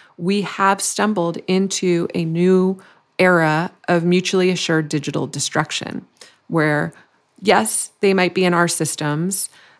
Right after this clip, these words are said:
Uh, yes, we recently declassified a report that said the Chinese have been probing our pipelines to get a foothold in the event of some escalating geopolitical conflict.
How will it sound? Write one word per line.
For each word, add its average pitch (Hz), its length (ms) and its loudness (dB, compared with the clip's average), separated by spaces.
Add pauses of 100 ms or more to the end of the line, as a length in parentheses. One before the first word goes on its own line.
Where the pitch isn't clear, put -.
Uh, 156 220 -2
yes, 180 520 2
we 175 120 0
recently 170 420 0
declassified 165 640 -2
a 165 40 2
report 160 480 -2
that 156 300 -4
said 151 260 -4
the 156 100 -4
Chinese 160 480 -2
have 147 100 -4
been 151 240 0
probing 160 360 0
our 147 100 2
pipelines 175 840 -2 (240)
to - 80 -8
get 160 160 2
a 156 60 0
foothold 156 500 -4
in 147 80 -2
the 151 100 -4
event 151 300 -2
of 147 120 -8
some 147 400 -2 (120)
escalating 156 600 -2
geopolitical 147 800 -4
conflict. 147 540 -4